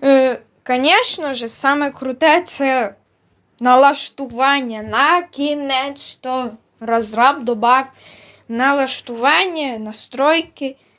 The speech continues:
Вот тут є всякі цей мови, ще поки що мало. Головне, що є українська. Е, да, це так прикольно,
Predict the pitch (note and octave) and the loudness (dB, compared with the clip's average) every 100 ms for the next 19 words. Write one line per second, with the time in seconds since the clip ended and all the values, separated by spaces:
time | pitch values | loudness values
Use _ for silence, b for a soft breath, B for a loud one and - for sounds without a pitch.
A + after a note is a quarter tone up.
0 | _ - G#3+ C#4+ C#4+ - - A3+ B3+ B3 | _ -14 -2 -2 -2 -6 -10 0 2 2
1 | - B3 A3+ - - G3 - G3 G3+ G#3 | 0 -2 -2 -6 -16 -12 -4 -4 -4 -2
2 | C4 F4+ G#4 F#4 D4+ A#3 G#3+ - A3 A3 | 4 6 4 0 -8 -8 -12 -12 -12 -10
3 | G#3+ A3 A3 - G#3 A3+ D4+ E4+ D#4 B | -6 -4 -4 -6 -2 2 4 2 -4 B
4 | B B B _ A#3+ B3+ C4 D#4 F#4 - | B B B _ -8 -4 0 2 0 -2
5 | C#4+ C#4+ C4+ C4 - A#3+ A3 G3 G3 - | -2 0 0 -2 -4 -4 -4 -6 -12 -16
6 | - C4+ F4+ _ _ _ _ _ _ _ | -12 -14 -14 _ _ _ _ _ _ _
7 | B B B B B B B E4 D#4 B3 | B B B B B B B 0 2 2
8 | A3 G#3 G#3+ A3+ G#3 G3 _ _ - B3+ | 0 0 4 4 2 -2 _ _ -8 -6
9 | A#3+ - B3+ B3+ - A#3+ - C4 B3+ A#3 | -6 -2 -4 -4 -12 -14 -2 0 0 -2